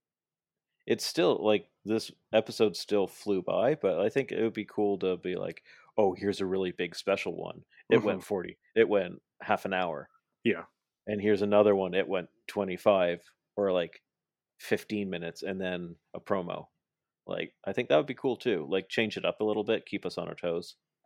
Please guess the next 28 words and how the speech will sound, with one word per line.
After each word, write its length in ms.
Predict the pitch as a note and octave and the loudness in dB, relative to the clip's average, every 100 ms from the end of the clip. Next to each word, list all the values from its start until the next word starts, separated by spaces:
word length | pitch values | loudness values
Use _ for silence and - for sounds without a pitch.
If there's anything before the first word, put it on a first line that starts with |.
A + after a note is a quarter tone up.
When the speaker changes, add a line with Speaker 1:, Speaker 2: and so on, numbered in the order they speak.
| - | -6
Speaker 2:
Mm-hmm. 220 | B2 A2+ F#2+ _ _ _ _ _ _ _ _ | -4 -4 -10 _ _ _ _ _ _ _ _
That'd 120 | A2+ | -2
be 60 | G#2 | 0
really 140 | F#2+ D#3+ | 2 4
Speaker 1:
Okay, 260 | E3+ D#3 - | 6 4 0
Speaker 2:
cool. 100 | A2 | 2
Speaker 1:
we 200 | G#2 G2+ | 4 6
are, 480 | G2+ G#2 F#2+ F#2+ - | 4 4 4 2 0
we 220 | G#2 G2 | -2 0
are 200 | F#2 F2+ | 0 0
officially 580 | F#2 - A#2 - G#2 G2 | -2 0 0 4 2 4
longer 500 | F#2+ F#2 F#2+ G2 F#2+ | 2 0 0 -2 0
than 280 | F#2+ F#2+ F2 | 0 -2 -2
the 100 | F2+ | -2
episode. 540 | F2+ - F#2+ E2 E2+ - _ _ | -2 -4 -2 0 -2 -10 _ _
By, 200 | G2 F2+ - | 4 4 2
Speaker 2:
<laughs> 880 | A#2 A2+ - - B2+ - - - - | -2 0 0 0 -2 -4 -12 -10 -4
Speaker 1:
I 40 | A#2+ | 2
mean, 200 | B2+ A#2+ | 4 6
not 260 | B2 B2+ | 6 6
by 160 | A2 G2+ F#2+ E2+ | 6 6 6 4
episode 440 | G2+ G2+ G#2+ F2+ | 0 2 2 4
runtime 500 | G2 G2 G2+ G2 F#2+ | 2 0 2 2 2
on 140 | F2+ D#2 | -2 -4
T 180 | F2+ E2 | -8 -4
V, 280 | A2+ E3+ | -2 -2
but, 320 | E3 G2 C#2 - | 0 0 0 -2
uh, 140 | F#2 | -4